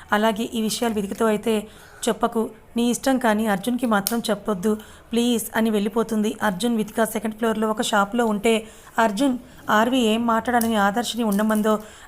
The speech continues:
"నాకు అర్థం కావట్లేదని" కంగారు పడుతుంది వితిక గోలు కొరుకుతూ.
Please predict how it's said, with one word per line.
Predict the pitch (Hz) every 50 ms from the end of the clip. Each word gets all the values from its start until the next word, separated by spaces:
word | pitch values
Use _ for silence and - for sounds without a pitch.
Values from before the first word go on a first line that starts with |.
| -
"నాకు | 233 240 240 240
అర్థం | 208 185 170 233 247
కావట్లేదని" | 247 254 233 220 214 214 - 233 214 214 220 214 214
కంగారు | 214 - 196 196 202 226 233
పడుతుంది | 226 - 214 202 - 220 196 208
వితిక | 208 202 196 - -
గోలు | 220 208 180 202 202 208
కొరుకుతూ. | 208 220 214 202 202 202 220 214